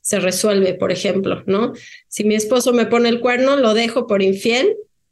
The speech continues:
y se acabó, se resolvió el problema, pero pues no se resuelven así las cosas. <laughs> No, no puedo huir de estos fantasmas que además están viviendo dentro de mí.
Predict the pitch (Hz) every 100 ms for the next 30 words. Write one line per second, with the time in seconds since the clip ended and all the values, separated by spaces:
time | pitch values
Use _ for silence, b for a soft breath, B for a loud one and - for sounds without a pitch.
0 | - 196 196 180 - 185 214 202 190 190
1 | 196 202 208 208 202 208 214 190 170 175
2 | 180 180 170 175 180 180 175 175 175 175
3 | 165 - 170 180 - 226 - - 202 -
4 | - B B B B - 226 240 240 240
5 | 277 277 233 247 254 254 247 - - 214
6 | 214 226 226 196 196 208 214 214 202 175
7 | 202 202 220 190 190 202 208 202 196 202
8 | 208 190 175 214 202 -